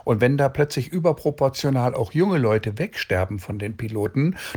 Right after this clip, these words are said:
dann bringt das natürlich Unruhe auch in diese Pol-, in diese Branche rein. Und da wir nun schon vorher schon die Diskussion hatten, dass man sagte, dürfen wir aufgrund des Thromboserisikos, das hat Doktor Wodak ja deutlich formuliert,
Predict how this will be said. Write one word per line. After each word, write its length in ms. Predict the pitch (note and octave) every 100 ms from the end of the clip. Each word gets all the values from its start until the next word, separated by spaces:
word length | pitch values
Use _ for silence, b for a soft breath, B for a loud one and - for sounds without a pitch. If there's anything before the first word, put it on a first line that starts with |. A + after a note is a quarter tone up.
| -
dann 240 | G#2+ A2
bringt 320 | G#2+ A#2 C#3+
das 180 | D3 C#3
natürlich 640 | C3 B2+ C#3 C#3 C#3+ -
Unruhe 580 | G3+ G3+ C#3 A2+ G#2 G2+
auch 220 | A2+ A2+
in 140 | - A2+
diese 240 | A2+ A#2
Pol-, 260 | - A2+ G#2
in 160 | A2+
diese 220 | A2 G#2 G#2+
Branche 500 | - G#2+ A2+ G#2 G2+
rein. 380 | G2 G#2 D3 B B B
Und 220 | - A2+
da 140 | A2+ B2+
wir 80 | C#3
nun 160 | C3
schon 160 | C3 A2+
vorher 340 | G3+ A#3 D#3+
schon 220 | - A#2
die 80 | A2
Diskussion 720 | A#2 G#2+ - A2+ A#2 G#2+ G#2
hatten, 240 | A2 - G#2+
dass 200 | G#2 -
man 120 | G#2+
sagte, 380 | A2 A2+ A#2 G#2+ B B -
dürfen 400 | C3+ G#3 - F#3+
wir 240 | D#3 C3+ A2+
aufgrund 380 | - B2+ C3
des 140 | B2+ -
Thromboserisikos, 1200 | C#3 G#2 G#2+ A2+ F#3+ G3+ E3 B2 G#2+ A#2 - -
das 180 | D#3 D#3
hat 160 | F#3+
Doktor 320 | D3 - C3 A#2
Wodak 340 | B2 A#2 -
ja 100 | F#2
deutlich 500 | - F3+ G#3 A#2+ -
formuliert, 720 | A2+ A2+ A2+ A#2 E3+ C3+ -